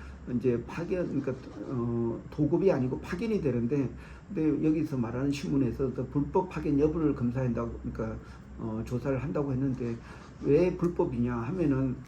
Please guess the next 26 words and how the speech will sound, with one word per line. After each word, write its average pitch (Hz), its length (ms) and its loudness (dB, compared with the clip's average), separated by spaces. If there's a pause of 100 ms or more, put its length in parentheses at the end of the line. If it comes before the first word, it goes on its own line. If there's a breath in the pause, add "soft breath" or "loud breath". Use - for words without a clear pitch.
(320 loud breath)
어, 117 360 0
이렇게 - 380 -4
보내는, 156 540 2
그러니까 120 200 -2
근로자를 156 420 2
보내는 156 280 0
사업주가, 131 800 -2 (440 loud breath)
어, 113 380 -6 (200)
고-, 120 180 -4
고용노동부의 139 1080 4
어떤 117 500 -4 (380 loud breath)
그 107 360 -4
파-, - 140 -14 (220)
어, 107 480 -6
파견업을 180 560 2
승인을 175 380 -2
받아야지만이 160 920 0 (400 loud breath)
이제 113 360 -2
그 107 220 -6 (120)
파견을 175 340 0
보낼 147 240 2
수 - 140 -8
있다는 113 360 -2
거. 107 120 -8 (540 loud breath)
또 143 180 2
파견은 160 640 0